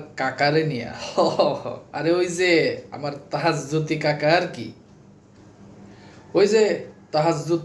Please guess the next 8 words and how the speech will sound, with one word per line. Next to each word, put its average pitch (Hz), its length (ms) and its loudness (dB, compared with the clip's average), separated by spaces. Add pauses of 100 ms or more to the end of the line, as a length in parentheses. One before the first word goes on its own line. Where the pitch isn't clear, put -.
পড়ে 202 420 2
আর 156 160 0
মানুষের 160 440 -4
যে 170 100 -2
বদদোয়া 170 460 0
দেয়, 143 420 0 (180)
সেই 165 140 2
কাকারই। 147 640 -2